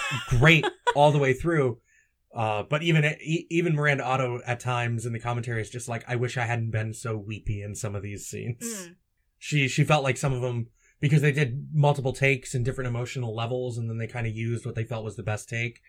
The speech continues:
Speaker 1: Yeah.
Speaker 2: And then some stuff made it in the movie and some stuff didn't. She kinda wished she knew what was gonna wind up in the movie, so she had a more, a better idea of what kind of consistent tone she should have
Speaker 1: Right.
Speaker 2: performed for all of her scenes.
Speaker 1: Yeah.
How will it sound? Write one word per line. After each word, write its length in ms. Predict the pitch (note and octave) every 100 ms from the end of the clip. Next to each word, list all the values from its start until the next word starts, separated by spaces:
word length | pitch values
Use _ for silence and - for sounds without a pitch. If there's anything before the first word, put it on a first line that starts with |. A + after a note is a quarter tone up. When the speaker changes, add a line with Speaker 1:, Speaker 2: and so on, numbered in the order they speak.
| C4+
Speaker 1:
Yeah. 280 | B3 G#3 D#3+
Speaker 2:
And 100 | B2+
then 140 | A#2
some 260 | - B2+ A#2+
stuff 220 | B2+ A#2
made 120 | A#2+
it 40 |
in 60 | A#2
the 40 |
movie 200 | A#2 A#2
and 100 | A2+
some 160 | - A2
stuff 260 | - A2 -
didn't. 320 | A#2 B2 B2 _ _ _ _
She 160 | - D#3
kinda 240 | D3+ C#3
wished 240 | C3 C3 -
she 100 | C3
knew 200 | B2 B2
what 80 | B2
was 120 | A2
gonna 160 | B2+
wind 200 | A#2+ A#2+
up 100 | A#2+
in 60 | B2
the 80 | A#2+
movie, 320 | B2 B2+ C3
so 160 | B2 A#2+
she 180 | B2
had 140 | A2+ A2+
a 40 |
more, 300 | A2+ A2+ - -
a 100 | A2
better 200 | B2 A#2
idea 320 | A2+ A2+ A2+
of 120 | G#2+ - _ _ _
what 180 | C3 C3
kind 200 | B2+ A#2
of 60 | A2+
consistent 520 | A2+ - - A#2 G#2
tone 420 | - A#2 A#2+ B2
she 160 | A#2+ B2
should 200 | - A3+
have 0 |
Speaker 1:
Right. 200 | G3 C3
Speaker 2:
performed 460 | B2 B2 B2 A#2+
for 140 | - A#2+
all 100 | A#2
of 60 |
her 80 | G#2+
scenes. 480 | - C#3 D#3 D#3+ -
Speaker 1:
Yeah. 300 | A3 F3+ C#3+